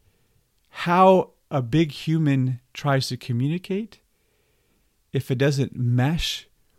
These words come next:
where that young person brain is, then it's not gonna be successful. The second principle is something that I've learned along the way,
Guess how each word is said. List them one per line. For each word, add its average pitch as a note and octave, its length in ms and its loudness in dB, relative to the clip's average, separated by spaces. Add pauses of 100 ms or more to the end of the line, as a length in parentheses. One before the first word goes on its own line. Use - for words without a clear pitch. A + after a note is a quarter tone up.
(160)
where B2 200 0
that B2+ 280 0
young C3 280 2
person C3 460 -2
brain A#2 320 -2
is, F3 500 -6 (1500)
then B2+ 360 0 (240)
it's B2 200 -4
not B2 220 -2
gonna B2 140 -2
be A2+ 140 -4
successful. - 800 -10 (1300)
The C#3 100 -4
second G#3+ 420 0
principle B2+ 680 -2 (800)
is E3 120 -6
something C#3 240 -2
that B2+ 100 0
I've B2+ 160 0
learned B2 140 2
along A2+ 280 0
the A2 80 -2
way, B2+ 640 -6